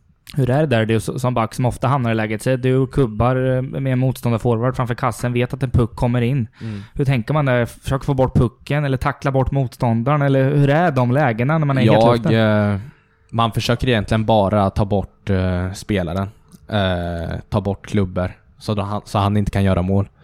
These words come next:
Speaker 2: Och sen, eh, eller det beror ju på, är pucken precis vid målvakten, då, då är det liksom bara ta bort spelaren.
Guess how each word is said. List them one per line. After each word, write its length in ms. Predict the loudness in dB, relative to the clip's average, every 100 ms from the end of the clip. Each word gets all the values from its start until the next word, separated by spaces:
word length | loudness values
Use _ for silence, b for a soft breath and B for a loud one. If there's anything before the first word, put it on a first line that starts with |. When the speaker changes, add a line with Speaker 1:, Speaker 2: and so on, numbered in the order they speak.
| b b
Speaker 2:
Och 160 | b -4
sen, 380 | 0 0 0 -2
eh, 260 | 0 0 -4 -8 _
eller 180 | 0 2
det 120 | 2
beror 160 | 2 2
ju 60 |
på, 240 | 2 0 0
är 120 | 0
pucken 320 | 0 -2 -2
precis 400 | -2 0 0 2
vid 80 | 2
målvakten, 500 | 2 2 0 0 2
då, 340 | 4 4 2
då 200 | 0 0
är 120 | 2
det 80 | 2
liksom 280 | 0 -2 -6
bara 120 | -6
ta 120 | -6
bort 340 | -6 -8 -12 -20
spelaren. 380 | -14 -8 -6 -8